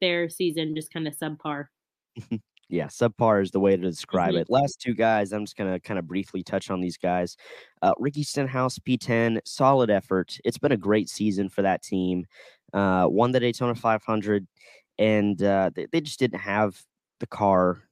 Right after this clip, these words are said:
Speaker 2: uh, the driver, the experience to make it past the first round. Um, but P ten, Michael McDowell, uh, P six, needed to win, had a great run.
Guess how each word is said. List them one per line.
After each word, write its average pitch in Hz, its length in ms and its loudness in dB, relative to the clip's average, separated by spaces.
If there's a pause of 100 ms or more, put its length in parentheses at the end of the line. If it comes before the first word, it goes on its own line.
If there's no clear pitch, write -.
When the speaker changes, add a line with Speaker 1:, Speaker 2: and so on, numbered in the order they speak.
(240)
Speaker 2:
uh, 92 260 0
the 80 120 0
driver, 90 500 2
the 98 100 -2
experience 101 800 -2
to - 100 -6
make 95 240 0
it - 140 -6
past 101 260 -2
the 95 80 -8
first - 340 -2
round. 95 440 2 (640)
Um, 92 580 0 (160)
but 104 200 0
P 127 200 -2
ten, 110 640 0 (600)
Michael 139 320 2
McDowell, 104 640 4 (160)
uh, 98 460 0
P 120 180 -2
six, - 580 0 (100)
needed 120 380 2
to 110 80 4
win, 110 300 0
had 151 240 0
a 143 60 2
great 110 400 2
run. 95 420 0